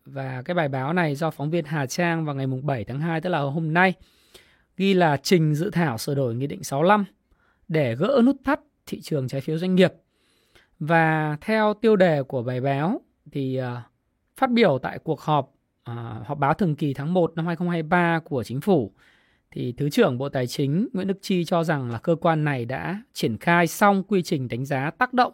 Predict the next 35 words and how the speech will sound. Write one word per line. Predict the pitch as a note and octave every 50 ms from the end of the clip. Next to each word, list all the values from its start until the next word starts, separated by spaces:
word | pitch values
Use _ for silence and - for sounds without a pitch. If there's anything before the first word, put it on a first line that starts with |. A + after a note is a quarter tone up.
| _ _ _ _ _ _ _ _ _ _ _ _ _ _
xin | - - - F#3+ F3+
ý | E3+ F3
kiến | E3+ - E3 D3+ D#3 F#3
của | F#3 E3+
các | C#3+ - F#3+ G3+
bộ | F#3+ - -
ngành, | C#3 D3 D3+ C#3+ B2 A2+ - _ _ _ -
các | F#3 F#3 -
chuyên | - - F#3+ F3 E3
gia | E3 F3+ F3 E3+ D#3+
và | C#3+ C#3
tổ | - - B2 A#2
chức | - F#3+ G3+ -
quốc | A#3 G#3+ - -
tế | E3 C#3+ C3 C#3+ E3
liên | F3+ F3 E3+ E3
quan | D#3 - E3 D#3 D3 D3+
tới | E3
việc | D#3 D#3 - -
sửa | - D3+ B2+
đổi, | B2+ C3 A#2+ A2 G2+
bổ | G2+ A2 A#2 A2
sung | - - F#3+ F#3 F3+ F3+ E3+
Nghị | E3 D#3+
định | D#3 - -
sáu | - B2 C3+
lăm | D#3 F3+ F#3+ F#3 D#3+ - _ _ _ _ _ _ _ _ _ _
về | - D3+
việc | C#3 D3+ D3 -
phát | - A3 G#3+
hành | F3+ C#3 C3
trái | - C#3+
phiếu | C3+ - D3+ D#3
doanh | E3 F3+ F3+ F3
nghiệp. | F3 E3+ -